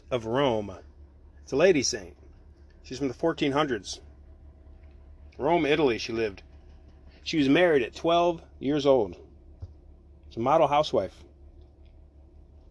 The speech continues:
She spent her time in prayerful retirement as, as her married s-,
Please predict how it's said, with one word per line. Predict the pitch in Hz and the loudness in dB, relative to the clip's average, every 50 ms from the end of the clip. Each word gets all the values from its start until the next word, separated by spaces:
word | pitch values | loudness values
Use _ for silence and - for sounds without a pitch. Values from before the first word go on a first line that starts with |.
| - - - - - - - - - | -20 -20 -20 -20 -20 -20 -20 -20 -20
She | - - 135 | -12 -4 -2
spent | 127 - - 175 175 | 0 2 4 4 4
her | 170 151 | 2 2
time | - 180 175 170 165 151 | 0 0 0 2 2 2
in | 139 123 113 - - - - - - - - - - | 2 2 0 -4 -8 -18 -20 -20 -20 -20 -20 -20 -4
prayerful | - - 175 180 185 175 - - 190 185 185 - - | 0 2 4 4 2 0 0 -2 -2 -2 -2 -4 -4
retirement | - 131 131 - - - 147 151 147 135 117 101 92 - - | -2 -2 -2 0 0 0 2 2 2 2 0 -2 -6 -10 -10
as, | 113 107 104 - - - - - - - - - | -10 -10 -10 -12 -18 -20 -20 -20 -20 -20 -8 -4
as | 120 113 113 | -4 -2 0
her | 120 117 | -2 -2
married | 113 123 131 143 147 143 123 117 | 0 2 4 4 4 4 4 4
s-, | - - - | 4 2 2